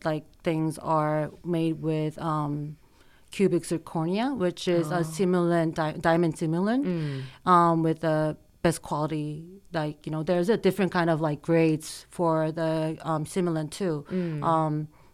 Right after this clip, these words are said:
Speaker 1: like diamonds, real diamonds. So, like, I use the best quality C Zs for it, and
Speaker 2: Mm.
Speaker 1: then, and metal, metals are, like, um, silvers or
Speaker 2: Mm-hmm.
Speaker 1: brass. 'Cause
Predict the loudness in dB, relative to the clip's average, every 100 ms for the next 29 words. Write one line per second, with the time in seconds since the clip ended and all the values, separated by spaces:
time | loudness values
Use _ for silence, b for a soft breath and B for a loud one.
0 | _ 0 0 -4 -8 -6 -4 -6 -2 -2
1 | -2 -4 -8 -10 -14 -20 B B -10 -4
2 | -2 -2 -2 0 0 0 0 0 -2 -6
3 | -6 -6 -4 -2 -2 -2 -4 -6 -4 -4
4 | -4 -6 -6 -8 -8 -6 -6 -8 -10 -6
5 | -4 -2 -2 -4 -6 -12 b b b -10
6 | -6 -6 -8 -10 -14 -6 2 4 4 4
7 | 4 2 -2 -16 _ _ -4 -2 0 -2
8 | -2 0 0 -2 -4 -6 -6 -8 -10 -10
9 | -6 -4 -6 -8 -6 -2 -2 0 -2 -2
10 | -4 -4 -6 -4 -2 -2 -4 -8 -6 -6